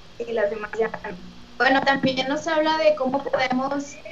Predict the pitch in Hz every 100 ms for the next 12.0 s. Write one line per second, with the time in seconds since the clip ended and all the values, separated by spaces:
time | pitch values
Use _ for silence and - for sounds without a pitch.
0 | - 262 269 262 247 247 254 294 349 -
1 | 294 254 247 240 277 - - 269 285 254
2 | 240 240 240 262 233 226 214 185 - -
3 | - - - 214 220 214 208 214 226 233
4 | 233 233 269 254 226 - - - - 302
5 | - 508 339 - 262 240 233 233 254 277
6 | 277 - 294 277 240 - 247 247 247 247
7 | 269 269 254 240 233 220 226 226 226 269
8 | 262 254 220 202 - - - - 247 269
9 | 277 269 269 247 240 240 277 302 - 330
10 | 320 320 285 233 - 180 - - - -
11 | - 226 240 277 359 - 254 240 202 180